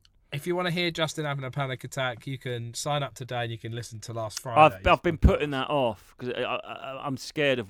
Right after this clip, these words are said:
Speaker 2: I haven't watched or listened to it, and I'm, I'm finding it squeams, but I will.
Speaker 1: Hmm, didn't like it when you said screams. Thanks, listener. Thanks for being there. We'll speak to you on Wednesday, if not Friday, if not next Monday. Do what you like, but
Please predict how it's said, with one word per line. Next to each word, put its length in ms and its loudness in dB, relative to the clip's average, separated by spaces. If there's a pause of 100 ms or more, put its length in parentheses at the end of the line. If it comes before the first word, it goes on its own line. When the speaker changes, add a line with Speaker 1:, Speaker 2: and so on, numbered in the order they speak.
(200)
Speaker 2:
I 120 6
haven't 160 4
watched 260 -4
or 60 -2
listened 280 -6
to 120 -8
it, 180 -10
and 180 -12 (140)
I'm, 180 -6
I'm 200 -8
finding 400 -4
it 140 -8 (400)
squeams, 720 -4
but 160 -6
I 40 -2
will. 360 -4 (2500)
Speaker 1:
Hmm, 60 -14 (360)
didn't 140 -20
like 180 -18
it 60 -20
when 80 -20
you 60 -16
said 200 -18
screams. 360 -18 (640)
Thanks, 320 2
listener. 300 -4
Thanks 240 -2
for 40 -8
being 260 0
there. 140 2
We'll 80 -8
speak 240 -4
to 120 -6
you 100 4
on 160 4
Wednesday, 460 0
if 120 -2
not 280 2
Friday, 420 4
if 120 -4
not 260 0
next 280 -8
Monday. 400 -8
Do 140 0
what 100 -8
you 80 -2
like, 320 -2
but 280 -6